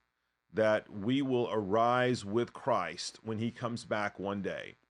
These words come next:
is that we were in fact united with him. We were there. Our souls were there, um, with him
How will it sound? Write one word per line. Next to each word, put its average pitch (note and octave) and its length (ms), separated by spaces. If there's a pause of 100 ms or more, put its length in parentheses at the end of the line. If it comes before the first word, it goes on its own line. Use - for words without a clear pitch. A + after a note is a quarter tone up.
(920)
is A2+ 200
that A2+ 280
we C3 220
were B2+ 220
in A2+ 100
fact A2 440
united A#2 760
with A2 160
him. G2+ 320
We B2+ 180
were C#3+ 180
there. A2+ 420
Our F#2+ 160
souls A#2+ 500
were A#2 160
there, F#2+ 460 (540)
um, G#2+ 440
with A#2+ 440
him G2 460